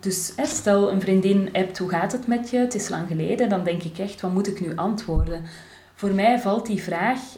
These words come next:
ehm, hoe het gaat, echt uit elkaar in tienduizend stukjes, want er zijn mijn kinderen, er is mijn werk, ehm, er is mijn lijf, er is mijn relatie, er zijn gewoon allerlei facetten.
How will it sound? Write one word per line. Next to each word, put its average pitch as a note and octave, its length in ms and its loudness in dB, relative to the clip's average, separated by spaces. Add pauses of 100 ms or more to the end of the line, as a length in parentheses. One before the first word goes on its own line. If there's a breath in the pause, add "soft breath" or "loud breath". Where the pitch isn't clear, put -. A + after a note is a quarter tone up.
(100)
ehm, F3 560 -4 (440)
hoe G3 160 2
het G3 120 -2
gaat, G#3 600 -6 (200)
echt - 360 -10
uit F#3+ 220 -6
elkaar G3 680 -4
in E3 340 -8
tienduizend G3 680 0
stukjes, G#3+ 640 -8
want F#3 340 -8 (520 loud breath)
er G3 120 -8
zijn G#3 180 0
mijn G3+ 160 0
kinderen, G3+ 600 2
er G3 100 -2
is G#3 140 -4
mijn A3 180 -2
werk, E3+ 360 -4 (220)
ehm, E3 560 -6 (500 loud breath)
er G3 160 -4
is G#3+ 200 -4
mijn F#3+ 360 0
lijf, F3+ 560 -2
er F#3 100 -4
is G3+ 160 -4
mijn G#3+ 160 -4
relatie, F3 680 -2
er - 60 -6
zijn F3+ 200 -6
gewoon F#3 240 -2
allerlei F#3+ 420 -2
facetten. F#3 600 -8